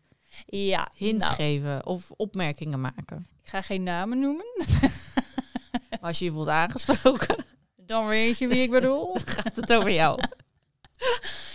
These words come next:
Speaker 1: Nee, maar de een, ehm, iets meer als de ander.
Speaker 2: Ja.
Speaker 1: Maar, eh, nee, ik heb met, eh, bijvoorbeeld een vriendinnetje van mij, eh, heb ik afgesproken van, "Hey, ehm, zij doet mijn nagels en ik doe haar wimpers." Met een ander vriendinnetje heb ik afgesproken,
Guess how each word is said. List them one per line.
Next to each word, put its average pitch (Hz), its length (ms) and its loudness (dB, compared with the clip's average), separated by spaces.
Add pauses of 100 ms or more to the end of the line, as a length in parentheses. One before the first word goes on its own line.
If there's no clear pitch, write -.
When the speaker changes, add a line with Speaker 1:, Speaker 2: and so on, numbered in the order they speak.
(120)
Speaker 1:
Nee, 208 400 0
maar 214 420 2 (140)
de 220 180 2
een, 262 420 2
ehm, 196 600 -4 (280)
iets 254 220 -8
meer 208 220 -4
als 180 100 -6
de - 60 -10
ander. 202 340 -8 (200)
Speaker 2:
Ja. 202 220 -2 (100)
Speaker 1:
Maar, 202 500 0
eh, 190 400 -4
nee, 196 200 -2
ik 196 140 -8
heb 208 180 -4
met, 190 280 -6
eh, 185 160 -4
bijvoorbeeld 190 340 -12
een 190 60 -10
vriendinnetje 208 460 -8
van 240 160 -6
mij, 240 440 -4
eh, 202 120 -10
heb 196 280 -10
ik 196 100 -14
afgesproken 190 640 -8
van, 190 140 -12
"Hey, 190 420 -6
ehm, 190 500 -10 (340)
zij 196 220 -6
doet 190 120 -6
mijn 185 160 -6
nagels 277 600 -4
en 202 140 -10
ik 202 140 -10
doe 202 140 -6
haar 185 180 -8
wimpers." - 680 -12 (100)
Met - 140 -16
een 190 80 -12
ander 214 240 -6
vriendinnetje 190 500 -10
heb - 40 -20
ik 190 140 -12
afgesproken, 190 760 -10